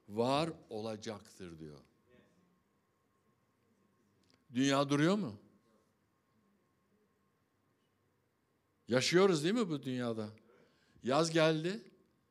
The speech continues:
Sonbahar geliyor, kış olacak. Biz bunlara bakaraktan imanda bir değişiklik mi yapacağız? Yaşam tarzımızda bir değişiklik mi yapacağız? Hayır.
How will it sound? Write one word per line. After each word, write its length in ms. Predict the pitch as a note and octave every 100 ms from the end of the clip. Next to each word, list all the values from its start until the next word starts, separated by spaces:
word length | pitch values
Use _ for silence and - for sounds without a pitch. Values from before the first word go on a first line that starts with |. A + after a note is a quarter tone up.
| _ _ _ _ _ _ _ _ _ _ _ _ _ _
Sonbahar 520 | - C3+ D3 D#3+ E3+
geliyor, 560 | E3 E3 D#3+ E3 F#3 F3+
kış 220 | - D#3
olacak. 540 | E3+ E3+ E3 F3+ F#3+ - - _ _ _ _ _
Biz 280 | A#2 E3 E3
bunlara 420 | D3+ D#3+ D#3 D#3+
bakaraktan 760 | D3+ C#3+ D3+ D3 D3 D#3 D3 A2+ - _ _ _ _ _ _ _ _ _ _ _ _ _ _ _ -
imanda 480 | D3 D#3 D3+ D#3
bir 100 | D3
değişiklik 540 | C#3 C#3+ C#3 E3 - -
mi 60 |
yapacağız? 640 | D#3 A2+ A2 G#2 F#2 - - _ _ _ _ _ _ _ _ _
Yaşam 420 | C3 C#3 E3 D#3+
tarzımızda 560 | D#3+ D3 D3+ D#3+ D#3 D#3
bir 100 | B2+
değişiklik 560 | C#3 C#3 E3 F3 A3+
mi 60 | G3+
yapacağız? 400 | D3 A#2+ G#2+ -
Hayır. 500 | A#2 C3+ F3 G#2 -